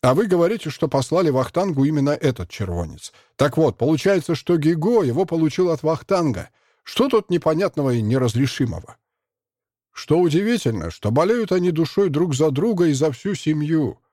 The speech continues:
Это ведь мои сыновья, не скупердяи, а Пета.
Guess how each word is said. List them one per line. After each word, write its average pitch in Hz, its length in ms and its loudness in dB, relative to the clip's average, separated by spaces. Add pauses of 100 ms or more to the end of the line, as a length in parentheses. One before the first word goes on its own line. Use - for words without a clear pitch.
(340)
Это 135 200 2
ведь 175 220 2
мои 147 260 2
сыновья, 139 540 0
не 117 140 -2
скупердяи, 120 680 0
а 113 140 0
Пета. 113 420 -4